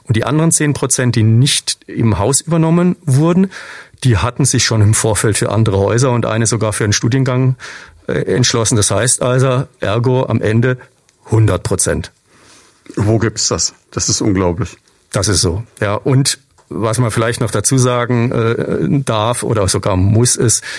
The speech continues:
Speaker 1: die, die Auszubildenden können sie, wenn sie einen soliden, guten Abschluss gemacht haben, sich auch die Arbeitsplätze zurzeit aussuchen. Also ob ich dann in die Ambulante will oder in ein großes Haus wie eben das Leopoldina mit diesen vielen Fächern und Themenbereichen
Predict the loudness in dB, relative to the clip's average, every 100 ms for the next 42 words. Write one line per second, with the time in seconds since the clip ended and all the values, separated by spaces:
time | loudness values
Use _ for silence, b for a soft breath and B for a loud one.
0 | B B B B B _ _ -12 -12 -16
1 | -20 -14 -8 -4 0 0 0 0 2 0
2 | 2 2 2 2 2 2 0 0 -2 -2
3 | -2 2 2 2 2 2 0 -2 0 0
4 | 0 0 -2 -4 -2 0 0 -2 -4 -6
5 | -4 -2 -2 -2 -2 -4 -2 -2 -2 -4
6 | -4 -4 -4 -4 -2 -4 -4 -4 -2 0
7 | 0 -2 -2 0 0 2 2 0 0 0
8 | 0 2 2 2 0 -2 -2 0 0 2
9 | 0 0 0 0 0 0 0 0 0 0
10 | -2 -2 0 2 2 2 0 -2 -2 0
11 | 0 0 0 0 0 -2 -2 0 -2 -2
12 | -2 0 0 0 -2 -2 -2